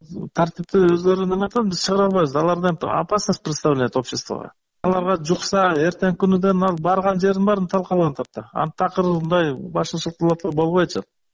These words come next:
Мына азыр Таласка кеткендер, Таласта дагы жатышат, дагы аяктан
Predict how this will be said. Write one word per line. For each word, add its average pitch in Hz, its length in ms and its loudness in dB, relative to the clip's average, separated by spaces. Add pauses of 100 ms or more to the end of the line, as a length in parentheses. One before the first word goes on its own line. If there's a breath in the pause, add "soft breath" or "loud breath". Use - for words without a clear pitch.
(100)
Мына 180 220 0
азыр 165 180 -2
Таласка 180 540 0
кеткендер, 180 420 0
Таласта 165 480 -2
дагы 139 240 -2
жатышат, 135 380 -2
дагы 127 420 -4
аяктан 147 540 -2